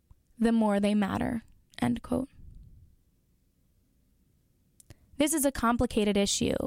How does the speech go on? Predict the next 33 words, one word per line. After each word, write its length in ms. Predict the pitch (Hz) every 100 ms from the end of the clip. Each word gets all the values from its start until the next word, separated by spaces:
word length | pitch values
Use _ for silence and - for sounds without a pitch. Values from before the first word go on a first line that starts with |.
| -
one 240 | 240 269
in 100 | 269
which 180 | 226 -
I'm 140 | 214
interested 500 | 240 254 269 240 220
in 140 | 202 202
investigating 800 | 196 202 233 - 226 202 196 196
further, 560 | - 262 208 196 - - _ _ _ _ -
considering 480 | 254 247 247 240 233
the 80 | 226
space 300 | - 214 208
of 80 |
this 140 | 208 -
podcast 720 | - 302 370 220 - - -
as 200 | 226 214
now 520 | 220 262 233 - 220 - -
public 320 | 220 208 214
text 460 | - 196 - - - - _ _ _ _ -
and 180 | 220 220
its 160 | 214 208
means 240 | 196 202
of 80 | 202
accessibility. 840 | - 214 190 214 233 208 - 220 - _ _ _ _ _ _ _ _ _ _ _ _ _ _ _ _ _ _ -
I 120 | 233
fight 260 | 240 269 285
against 320 | 262 233 226
the 80 | 226
visibility 560 | 220 220 214 220 214 214
an 180 | 214
eating 220 | 233 220 214
disorder 320 | - 202 190
might 220 | 185 180
demand. 640 | 196 208 208 - - 240